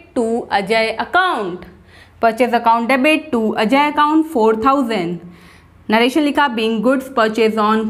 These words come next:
credit। नेक्स्ट ट्रांजैक्शन है, sold goods for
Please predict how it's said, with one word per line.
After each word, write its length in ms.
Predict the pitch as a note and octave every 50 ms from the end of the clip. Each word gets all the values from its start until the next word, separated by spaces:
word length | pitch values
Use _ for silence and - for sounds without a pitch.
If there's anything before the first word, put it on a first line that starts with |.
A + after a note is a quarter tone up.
| A3
credit। 480 | E4 F4 F4 C#4+ D4+ B3+ F#3+ - - - - - - - _ _ _ _ - _ _ _ _ - - - - - - - _ _ _ -
नेक्स्ट 340 | G3 G#3 B3 C#4+ - -
ट्रांजैक्शन 520 | - F4 E4+ E4 D#4+ D4 D4+ D4 - D#4 C#4
है, 160 | C4+ C4 C4+ C4 C4
sold 400 | - C#4+ D4+ E4 F4 E4+ C4+ A#3 -
goods 300 | C4 C4+ C4 C4 - - -
for 240 | - A3 G#3+ A3 A3